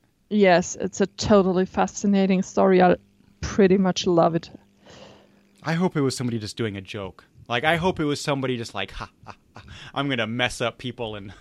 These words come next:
Speaker 2: <laughs> five hundred years with, 'cause it makes no sense." But, uh, yeah, that's a whole other,
Speaker 1: <laughs>
Speaker 2: um, oh, by the way, the Voynich manuscript is about this time. So it wa-, uh, maybe was written in this time. It was, for a while, they thought it was, like, Thomas Aquinas, who,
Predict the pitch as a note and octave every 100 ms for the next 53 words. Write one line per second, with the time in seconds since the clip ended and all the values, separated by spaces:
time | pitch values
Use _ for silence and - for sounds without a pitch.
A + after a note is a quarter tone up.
0 | _ _ - - - - C#3 - C3 A#2+
1 | A2+ A#2+ A#2 A2+ G#2+ - - - - -
2 | D#3 B3 B3 - A#3+ A3 - F#3+ D#3 C#3+
3 | - _ - A#2+ C#3 C3+ A#2+ G#2 - E4+
4 | A3+ F4 - D4+ B3 - A#3+ - _ _
5 | _ - A2+ A2+ G#3 E3 E3 D#3 G3 A3+
6 | A#2+ B2 D3+ A#2+ A#2 F3 - F#3+ C3 A#2
7 | G2+ B2+ - C#3 - - F#3 A#2 - -
8 | - D3 D3 D3+ C#3 D#3 D3+ C3+ A#2+ C#3
9 | D#3+ E3 F#3 F#3 G#2 F#2 A2+ A2 C3 B2
10 | A2+ A#2+ - C#3+ G2+ F#2+ B2 B2 - _
11 | _ _ _ _ - C3 A#2+ D#3 G3 E3+
12 | B2 A#2 B2 A#2+ A2 G#2 G#2 - B2+ B2
13 | A2 - - D#3+ A2 E2+ - B2 B2 A2+